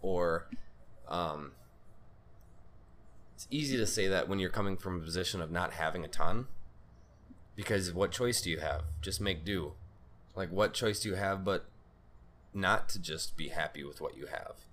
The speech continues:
And I guess that is one of the, one of the choices that opens up, one of, one of the choice doors that open up when you acquire a lot of wealth is you do get that choice of,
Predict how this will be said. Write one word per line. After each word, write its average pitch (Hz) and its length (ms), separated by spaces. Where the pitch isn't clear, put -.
And 90 80
I 92 80
guess 98 180
that 107 200
is 98 120
one 104 140
of 98 140
the, 98 300
one 107 180
of 104 80
the 107 60
choices 110 540
that 95 320
opens 104 400
up, 98 260
one 107 200
of, 104 200
one 107 180
of 98 80
the 101 80
choice 113 320
doors 92 300
that 90 120
open 90 240
up 90 220
when 92 80
you 90 160
acquire 92 300
a 92 60
lot 92 160
of 90 60
wealth 98 300
is 82 160
you 85 80
do 98 160
get 95 200
that 78 180
choice 85 360
of, 76 280